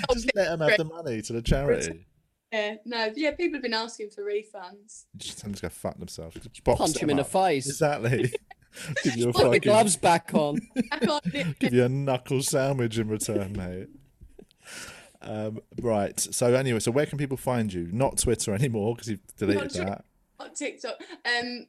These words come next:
Speaker 2: Fiona Ridgewell, uh, on Instagram. So I think it's Fiona underscore Ridgewell.
Speaker 1: Yes. And Julian, do we need to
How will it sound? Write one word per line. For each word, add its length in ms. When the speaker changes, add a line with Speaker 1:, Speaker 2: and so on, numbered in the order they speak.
Speaker 2:
Fiona 560
Ridgewell, 680
uh, 240
on 100
Instagram. 640
So 100
I 20
think 140
it's 120
Fiona 300
underscore 580
Ridgewell. 480
Speaker 1:
Yes. 640
And 280
Julian, 380
do 100
we 100
need 180
to 160